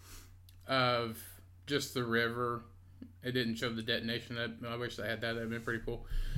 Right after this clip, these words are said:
Um, but it shows, like, the actual radius of the,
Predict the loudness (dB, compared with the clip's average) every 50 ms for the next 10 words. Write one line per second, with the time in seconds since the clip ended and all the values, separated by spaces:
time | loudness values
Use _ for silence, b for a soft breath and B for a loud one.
0 | 0 B 4 4 6 6 6 6 4 2 0 -4 -4 2 4 6 6 6 4 2
1 | -2 -8 -18 -18 -20 -20 -20 -20 -20 -20 -20 -20 -20 -12 -10 -4 0 2 2 6
2 | 6 6 6 6 6 4 4 4 6 6 6 6 6 4 2 6 6 8 8 8
3 | 8 8 6 6 6 4 4 2 2 2 2 2 2 2